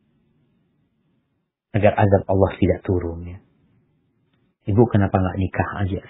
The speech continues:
sama dia? Nikah.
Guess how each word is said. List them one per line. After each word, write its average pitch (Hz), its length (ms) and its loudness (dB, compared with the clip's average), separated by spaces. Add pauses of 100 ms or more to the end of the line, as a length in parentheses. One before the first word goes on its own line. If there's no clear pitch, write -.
sama 107 240 -2 (960)
dia? 80 320 0 (1400)
Nikah. - 320 2